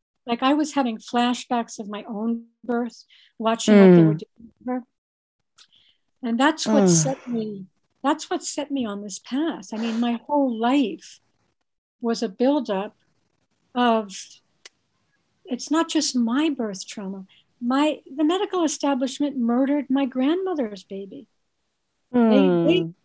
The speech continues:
Speaker 1: they pulled that baby out with the forceps and gave him a
Speaker 2: Right.
Speaker 1: brain hemorrhage, and he
Speaker 2: Yeah.
Speaker 1: died. So
Speaker 2: Ugh.
Speaker 1: the birth trauma is intergenerational, you see?
Speaker 2: Yeah.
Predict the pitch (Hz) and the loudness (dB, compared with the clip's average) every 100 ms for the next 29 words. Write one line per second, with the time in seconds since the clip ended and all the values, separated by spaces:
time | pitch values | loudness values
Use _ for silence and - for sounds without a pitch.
0 | _ - 277 359 359 - 370 381 311 277 | _ -2 2 2 -2 -4 -2 0 0 0
1 | 269 254 240 233 220 247 262 240 - 226 | 0 0 0 -2 -2 -4 -4 -4 -4 -10
2 | 190 302 349 339 - 202 208 - 233 226 | -8 -4 -4 -4 -6 -8 -10 -10 -10 -4
3 | 254 269 262 - 349 480 294 214 196 190 | -2 0 -2 -2 -4 -4 -6 -8 -8 -12
4 | - _ _ _ _ - 254 277 156 - | -16 _ _ _ _ -6 -2 2 2 2
5 | - - - _ _ _ - - - - | -2 -8 -16 _ _ _ -20 -20 -6 4
6 | 269 - - - _ _ _ _ - 269 | 6 6 2 -12 _ _ _ _ -6 -2
7 | 320 370 370 - - 302 269 269 - 285 | 2 2 0 -4 0 2 2 0 -4 -4
8 | 277 285 254 240 220 220 220 220 185 233 | -4 -4 -2 -4 -2 -4 -6 -8 -12 -18
9 | _ _ _ - 226 - 254 233 160 | _ _ _ -12 -10 -6 -2 2 2